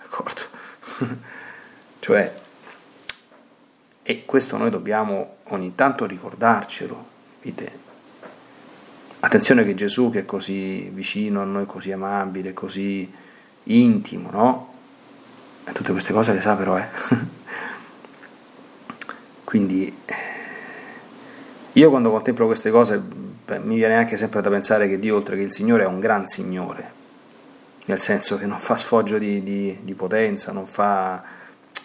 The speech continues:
cioè, d'accordo, queste cose se uno non, non ci pensa, cioè Dio che è questo, che, che è questo, cioè addirittura, insomma,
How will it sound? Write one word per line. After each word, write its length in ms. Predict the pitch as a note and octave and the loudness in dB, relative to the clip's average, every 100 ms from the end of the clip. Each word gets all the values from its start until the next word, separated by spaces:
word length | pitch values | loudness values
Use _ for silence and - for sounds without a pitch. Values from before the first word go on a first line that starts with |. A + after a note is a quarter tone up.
| - | -14
cioè, 240 | - F2 - - - | -10 -8 -8 -12 -20
d'accordo, 440 | - F#2+ - F#2+ F2+ | -14 -6 -2 -2 -2
queste 240 | F#2+ - | -2 4
cose 240 | A2+ A2 G2+ | 6 6 6
se 100 | A#2 | 4
uno 160 | B2 | 6
non, 400 | A2+ A2 G#2+ G2+ - - | 4 2 0 -4 -8 -6
non 120 | G#2 | -2
ci 160 | - | 0
pensa, 640 | G#2 G2+ F2 - G2 F#2+ - - - - - - - | 4 2 2 -4 -4 -4 -6 -20 -20 -20 -20 -20 -6
cioè 160 | F2+ | 0
Dio 180 | G2+ A#2 | 6 6
che 80 | F#2+ | 6
è 60 | F2+ | 2
questo, 420 | G#2 - G2 F2+ | 0 2 -2 -2
che, 140 | - | -2
che 160 | G2+ A2 | 2 2
è 60 | G2 | 2
questo, 560 | - B2 A2+ - F#2+ | 4 4 4 -2 -6
cioè 180 | - F#2+ | -4 -6
addirittura, 560 | F2+ F#2+ F#2 - A#2 G2 | -4 -6 -6 0 2 2
insomma, 560 | F#2 G#2 G2 F#2 - | 0 -2 0 -4 -8